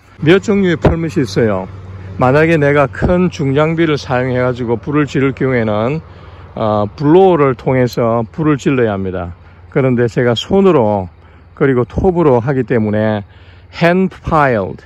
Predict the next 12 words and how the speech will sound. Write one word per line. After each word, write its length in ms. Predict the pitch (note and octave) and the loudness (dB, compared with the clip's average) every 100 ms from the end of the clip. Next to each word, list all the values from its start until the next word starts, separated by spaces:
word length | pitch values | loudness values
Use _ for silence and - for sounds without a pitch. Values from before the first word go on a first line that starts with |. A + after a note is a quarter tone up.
| - - - - - - | -20 -20 -20 -20 -18 -10
아, 180 | C3+ G2+ - | -8 -6 0
hand 340 | F3 G3 G3 | 2 2 0
piled, 540 | - E3 C#3+ A2+ G2 A2 G2+ | 0 2 2 0 -4 -8 -10
손으로 720 | - G3 F#3+ D#3+ B2 D3+ D#3+ - - - - - | 0 2 4 4 4 0 -4 -14 -20 -20 -20 -10
자르고 640 | - B2+ D3 B2+ B2 C#3 | -2 2 2 4 2 0
손으로 400 | - F#3 F#3 D#3+ | -2 0 2 2
옮기죠. 600 | C#3 D3 A#2+ A2 G#2 C3+ D3+ - - - - | 2 0 0 0 0 -2 -6 -18 -20 -20 -8
그리고 320 | - D3 C3+ B2+ | 2 4 4 4
내추럴 600 | B2 D3+ F3 E3+ D3+ B2+ | 4 2 2 2 2 2
베지테이션입니다. 960 | C#3+ C3 D3+ C#3+ C#3 A#2 G#2 F#2 F2+ G2 | 0 0 0 0 0 0 0 -2 -6 -6
자연적으로 640 | - D3 E3+ D#3+ D3+ A#2+ A2+ | -2 0 0 0 0 0 -2
생성되는 800 | - D#3 C#3+ C3 A2+ A2 A2+ | -2 -4 -2 -2 0 0 0